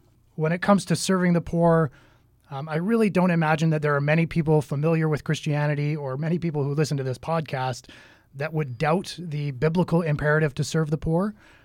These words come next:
But maybe just before we get into talking about, um, sort of what you do personally and some of the things that we do as a church, I thought maybe we could give something of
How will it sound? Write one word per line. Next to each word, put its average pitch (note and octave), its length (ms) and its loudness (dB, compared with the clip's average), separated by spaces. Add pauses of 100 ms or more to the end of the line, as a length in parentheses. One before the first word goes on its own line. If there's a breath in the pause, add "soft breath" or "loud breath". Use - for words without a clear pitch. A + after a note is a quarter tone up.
But F#3 140 -2
maybe B3 240 6
just F#3+ 220 2
before F3+ 380 2
we F3 120 2
get E3 300 0
into D#3+ 320 -2
talking D3+ 420 -4
about, C#3+ 800 -2 (500 loud breath)
um, C3 140 -10
sort D3+ 180 -6
of C#3 100 -4
what F#3 120 0
you F3 100 2
do D3+ 140 0
personally F3+ 640 0
and D3 160 -6
some D#3+ 140 -4
of D3 80 -4
the C#3 60 -4
things D#3 280 -4
that C#3 140 -8
we C#3 120 -10
do D3 380 -4
as C3 220 -8
a B2 60 -10
church, - 680 -6 (260 soft breath)
I E3 100 -6
thought A3+ 200 0
maybe G#3 160 4
we F#3 160 4
could D#3 140 -4
give D#3+ 180 2
something E3 420 -2
of D3+ 280 -6